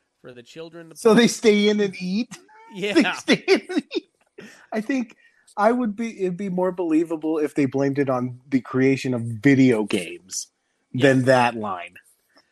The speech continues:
Speaker 1: Yeah, but no, no, climate change is causing childhood obesity,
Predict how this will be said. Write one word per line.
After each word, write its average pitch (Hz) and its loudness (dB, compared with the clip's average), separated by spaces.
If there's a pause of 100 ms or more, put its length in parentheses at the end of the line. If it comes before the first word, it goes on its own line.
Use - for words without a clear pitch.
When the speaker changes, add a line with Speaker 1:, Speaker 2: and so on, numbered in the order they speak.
(240)
Speaker 1:
Yeah, 139 -14 (120)
but 165 -16
no, 190 -12
no, 180 -18
climate 226 -18
change 196 -20
is 151 -20
causing 160 -20 (240)
childhood 139 -20
obesity, 127 -20